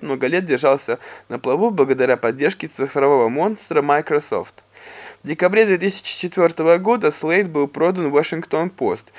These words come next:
еще одной газете, которая планировала таким образом получить новых сетевых читателей и разнообразить свою аудиторию.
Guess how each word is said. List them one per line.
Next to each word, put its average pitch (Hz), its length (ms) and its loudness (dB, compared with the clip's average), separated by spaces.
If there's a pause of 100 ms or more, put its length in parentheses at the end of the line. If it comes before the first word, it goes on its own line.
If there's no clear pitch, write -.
(260)
еще 170 300 0
одной 156 260 4
газете, 156 480 2
которая 123 380 2
планировала 131 480 2
таким 123 340 -4
образом 170 380 0
получить 135 480 -6
новых 165 320 -2
сетевых 127 400 -8
читателей 147 500 -2
и 123 40 0
разнообразить 120 680 0
свою 123 160 -2
аудиторию. 135 560 -4